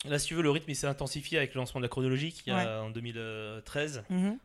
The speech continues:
Speaker 1: On est passé à deux soirées par mois. Plus, euh, on fait souvent des jeudis.
Speaker 2: Oui, t'as le karaoké aussi,
Speaker 1: T'as
Speaker 2: t'as
Speaker 1: le karaoké, euh, on a trois soirées qui tournent. Euh, on boit pas que de l'eau.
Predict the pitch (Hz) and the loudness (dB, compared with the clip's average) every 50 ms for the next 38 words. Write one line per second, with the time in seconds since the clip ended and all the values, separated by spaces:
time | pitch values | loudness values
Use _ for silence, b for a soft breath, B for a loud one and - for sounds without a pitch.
0 | - - 117 113 - - 120 - 139 123 117 123 131 127 - 143 131 127 123 - | -10 -8 -8 -6 -4 -4 -4 -2 -2 -2 -2 -2 -4 -2 -2 0 0 0 0 0
1 | 120 123 131 135 139 147 151 156 170 170 - B B B B B B B B B | 0 0 0 2 2 2 2 2 0 0 -4 B B B B B B B B B
2 | _ - 139 143 147 143 - - 131 123 120 120 117 117 113 - 131 120 - 131 | _ -6 -4 -2 -2 0 0 2 4 4 4 4 4 2 0 -2 -4 -6 -4 -2
3 | 127 131 127 123 120 131 127 139 151 165 185 180 - _ _ _ _ - - - | -2 0 0 0 0 0 -2 -2 -4 -6 -6 -8 -10 _ _ _ _ -20 -20 -20
4 | - _ _ _ _ _ _ _ _ _ _ B B B B - 247 220 220 180 | -20 _ _ _ _ _ _ _ _ _ _ B B B B -2 2 4 4 4
5 | 165 185 175 160 170 175 170 - - 190 185 190 185 - - 226 247 277 285 - | 4 4 2 4 4 2 2 2 2 4 4 4 2 0 -2 -2 -2 -2 -2 0
6 | 220 180 170 165 160 113 117 123 127 123 - 147 143 147 147 147 147 143 135 123 | 0 0 2 2 2 2 2 2 0 0 2 2 4 4 4 4 4 4 4 4
7 | 117 113 113 113 113 113 113 110 - - 131 127 - 131 127 123 - 127 120 - | 2 2 0 0 -2 -2 -4 -4 -2 0 0 0 0 0 -2 -2 -4 -6 -6 -2
8 | 139 147 151 156 151 143 131 B B B B B B B B B B - - 101 | 0 2 2 2 2 0 -2 B B B B B B B B B B -12 -8 -6
9 | 101 101 98 95 92 92 92 92 90 92 90 90 - - - - - - 76 - | -4 -2 -2 -2 -4 -4 -6 -8 -10 -10 -12 -12 -12 -14 -14 -16 -16 -16 -18 -18
10 | - - - - - 120 113 113 120 117 - 127 120 - 139 135 135 147 151 160 | -20 -20 -20 -14 -12 -8 0 2 2 2 4 2 0 0 0 2 4 6 6 6
11 | 165 165 165 | 4 2 0